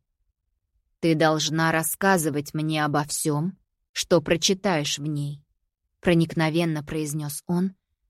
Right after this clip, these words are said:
заглядывая в глаза так, как никогда раньше. Будто пытался достучаться до меня. Будто я действительно важна. Я не просто уборщица и даже не обычный переводчик.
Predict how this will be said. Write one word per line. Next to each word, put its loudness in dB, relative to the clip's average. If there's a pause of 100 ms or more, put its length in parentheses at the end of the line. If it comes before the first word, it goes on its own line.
(140)
заглядывая 2
в -8
глаза 0
так, -6 (400)
как 0
никогда -2
раньше. -4 (760)
Будто 2
пытался 0
достучаться -2
до -4
меня. -8 (840)
Будто 0
я -2 (560)
действительно 0
важна. 0 (1120)
Я 4
не 2
просто 0
уборщица 0
и 0
даже 0
не 0
обычный 0
переводчик. -4